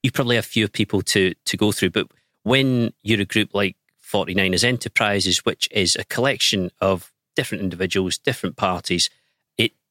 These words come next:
probably does bump up the amount of paperwork that needs to be done. And that's not to say that the E F L would look at it and say it's an excessive amount of paperwork or it therefore needs to take a long period of time.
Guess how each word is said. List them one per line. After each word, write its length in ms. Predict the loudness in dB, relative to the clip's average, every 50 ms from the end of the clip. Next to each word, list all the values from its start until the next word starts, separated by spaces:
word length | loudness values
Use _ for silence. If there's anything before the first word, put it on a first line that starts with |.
| _ _ -2
probably 360 | -2 2 2 2 2 2 2
does 360 | 2 2 0 2 0 -2 -2 -4
bump 300 | -6 -6 -8 -8 -8 -10
up 100 | -8 -2
the 80 | 0 2
amount 220 | 2 2 0 0
of 80 | -4 0
paperwork 520 | 0 0 0 0 0 -2 -2 -2 -2 _ -4
that 140 | -4 -4 _ -4
needs 200 | -2 -2 -2 -2
to 80 | -2 -2
be 80 | -2 0
done. 200 | 0 0 0 2
And 120 | 0 0
that's 180 | 0 0 0 -2
not 140 | -2 -2 -2
to 80 | 0 0
say 360 | 0 2 2 2 0 0 -2 _ _ _ _ _ _ -2
that 140 | -2 0 2
the 80 | 2 2 2
E 40 | 2
F 140 | 0 0 0
L 220 | 2 2 2 2 0
would 140 | -2 -2
look 180 | -2 -4 -4 -2
at 60 | -2
it 80 | -2 -2
and 120 | 0 -2
say 180 | 0 2 0 2
it's 160 | 0 0 0
an 80 | 0 0
excessive 460 | 0 0 0 2 2 2 0 0 0
amount 280 | 2 2 2 0 0
of 80 | _ -2
paperwork 520 | -2 -2 0 0 0 0 0 0 -2 -2 -2 -2
or 100 | 0 0
it 100 | 0 0
therefore 320 | 0 0 0 -2 -4 -2
needs 220 | -2 0 0 -2 -2
to 80 | -6 -4
take 260 | -2 0 0 0 0
a 60 | -2
long 180 | 0 0 0 0
period 340 | -2 -4 -2 -2 -2 -2 -4
of 80 | -6
time. 380 | -2 0 0 0 0 -2 -8